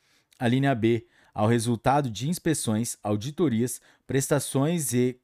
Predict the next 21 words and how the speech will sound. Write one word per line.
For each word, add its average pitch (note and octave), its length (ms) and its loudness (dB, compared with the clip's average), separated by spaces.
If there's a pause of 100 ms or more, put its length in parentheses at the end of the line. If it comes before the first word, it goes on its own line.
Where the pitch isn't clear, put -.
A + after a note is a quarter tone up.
(140)
tomadas C3 520 2
de A2 80 -6
contas A#2 460 -4
realizadas G2+ 600 -2
pelos F#2+ 300 -8
órgãos A#2 340 0
de G#2 80 -8
controle B2+ 440 -4
interno D#3+ 520 0
e D#3+ 60 -2
externo, A2+ 500 0 (400)
incluindo B2 640 0
prestações G#2+ 640 -2
de G2+ 80 -6
contas C3+ 440 -6
relativas A2 680 -4
a A#2 40 2
exercícios G#2+ 720 -4
anteriores. D3+ 640 -2 (640)
Parágrafo D#3 380 2
primeiro. C3+ 380 0